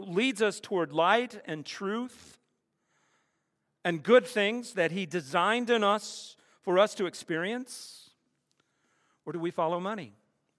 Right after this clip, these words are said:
Materialism. The things that cause us to look away from God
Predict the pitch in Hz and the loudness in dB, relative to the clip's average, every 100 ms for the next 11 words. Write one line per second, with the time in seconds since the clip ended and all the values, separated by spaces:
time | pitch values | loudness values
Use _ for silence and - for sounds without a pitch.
0 | _ _ _ _ _ _ _ _ _ _ | _ _ _ _ _ _ _ _ _ _
1 | _ _ _ _ _ _ _ _ _ - | _ _ _ _ _ _ _ _ _ -14
2 | - 240 233 170 131 110 87 82 _ _ | -4 0 2 2 -2 -6 -20 _ _ _
3 | _ _ _ _ _ _ _ _ _ _ | _ _ _ _ _ _ _ _ _ _
4 | _ _ _ _ _ 185 196 262 233 220 | _ _ _ _ _ 0 4 4 4 4
5 | 208 175 - 214 214 196 185 208 208 208 | 4 0 0 2 4 0 -4 -2 0 0
6 | 220 233 240 233 143 135 98 90 | 0 0 -2 -8 -8 -8 -10 -16